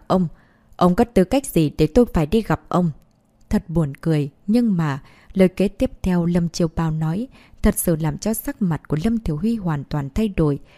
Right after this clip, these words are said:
Chỉ nghe ông ta cười lạnh một tiếng, nghiền ngẫm nói. "Cậu có phải đang đi tìm Kim Thừa Ân không?" Nói xong, Lâm Chiêm Bao liền thẳng tay cắt đứt điện thoại.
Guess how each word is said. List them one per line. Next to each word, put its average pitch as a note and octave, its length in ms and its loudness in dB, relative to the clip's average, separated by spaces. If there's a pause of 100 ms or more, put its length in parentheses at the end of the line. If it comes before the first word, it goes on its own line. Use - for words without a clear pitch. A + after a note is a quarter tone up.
(180)
Chỉ - 160 0
nghe E3+ 320 -2
ông F3+ 160 -2
ta F#3+ 160 -2 (100)
cười C#3+ 200 -4
lạnh C#3+ 240 -6
một D3 200 -6
tiếng, F3 260 -2 (140)
nghiền D#3 300 0
ngẫm G#3 220 -4
nói. G3 280 -2 (920)
"Cậu F3+ 140 8
có B3+ 140 8
phải D#3 340 0 (100)
đang A3 240 6
đi A#3 100 6
tìm D#3 360 0
Kim G#3 300 4
Thừa E3 260 0
Ân E3 180 -2
không?" E3+ 220 2 (600)
Nói F3 200 0
xong, E3+ 460 -4
Lâm F3 180 0
Chiêm F3 220 -2 (120)
Bao D#3 220 0
liền E3 300 0
thẳng C#3 200 -2
tay F3+ 220 -2
cắt - 300 -8
đứt C4 200 -2
điện D#3+ 240 0
thoại. D#3 220 -4